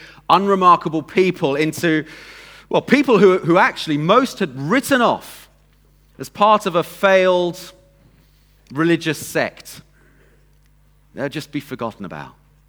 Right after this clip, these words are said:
Suddenly, with the, this clothing of power from on high, when the Holy Spirit came on them, this promise of the Father, it transformed them into a dynamic, fearless, unstoppable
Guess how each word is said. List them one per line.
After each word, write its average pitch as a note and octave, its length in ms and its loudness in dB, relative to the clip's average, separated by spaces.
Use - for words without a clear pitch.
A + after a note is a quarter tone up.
Suddenly, D#3 840 -2
with C3+ 160 -12
the, C3+ 180 -10
this - 300 -12
clothing E3+ 720 0
of B2 120 -8
power F3+ 320 2
from F#3 240 -6
on F3 80 -6
high, C3+ 520 -2
when C3+ 100 -8
the C3 80 -2
Holy E3+ 300 0
Spirit F#3+ 440 -4
came D#3+ 320 -4
on C#3+ 120 -4
them, C#3+ 180 -4
this A#2+ 140 -8
promise G#3 480 -2
of G3 80 -6
the G3+ 100 -6
Father, C3 640 -2
it F3+ 200 0
transformed F3+ 840 -4
them G2 220 -4
into E3 420 -4
a D3 140 -2
dynamic, D3+ 720 -2
fearless, F#3 800 2
unstoppable F3 1200 0